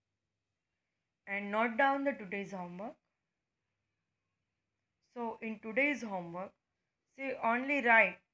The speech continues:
The head point of this topic in head point book। और कोई होमवर्क नहीं है, because you should complete your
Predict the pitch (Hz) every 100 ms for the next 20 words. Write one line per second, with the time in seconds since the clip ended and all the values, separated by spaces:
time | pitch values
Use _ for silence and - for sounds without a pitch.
0 | _ 233 214 208 208 - 247 240 233 190
1 | 214 - 214 - 214 240 214 190 185 175
2 | - 190 185 185 180 _ _ _ _ _
3 | _ _ _ _ _ _ _ _ _ _
4 | _ _ - 226 240 - 254 226 220 214
5 | 226 208 214 208 226 202 226 226 202 208
6 | - _ _ _ _ 208 208 - 220 -
7 | 208 220 247 269 262 233